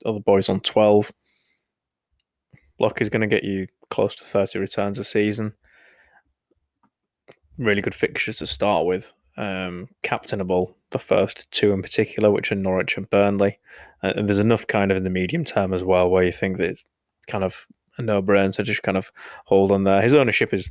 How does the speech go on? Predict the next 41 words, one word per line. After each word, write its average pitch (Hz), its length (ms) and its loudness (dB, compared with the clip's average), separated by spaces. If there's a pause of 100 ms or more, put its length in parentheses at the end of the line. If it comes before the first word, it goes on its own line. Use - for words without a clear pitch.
(200)
is 117 160 -6
fifty - 320 -10
percent 101 500 -6
basically 101 380 -4
already. 101 420 0 (580)
Um, 95 480 -6 (680)
very 107 360 2
little 101 260 -2
reason. 98 500 -4 (440)
The, 131 140 -6
the, 127 240 0
the, 120 200 -4
he, 147 120 -4
this 120 180 0
is 110 80 -2
one 107 120 2
of 92 80 0
the 90 40 -4
players 95 360 2
where 95 300 2 (100)
if - 200 0
I 104 100 4
don't 98 280 -2
see 101 160 -4
him 95 100 -6
in 92 120 -8
a 92 80 -10
draft, - 480 -6 (800)
and 98 200 -4
people 98 220 -2
have 95 80 -4
tried 98 220 2
to - 80 -14
be - 80 -10
clever, 107 420 4
whether 98 200 6
that 98 240 -2
be 92 120 -8
with 92 200 -12
Jota 104 520 -2
or 90 320 -8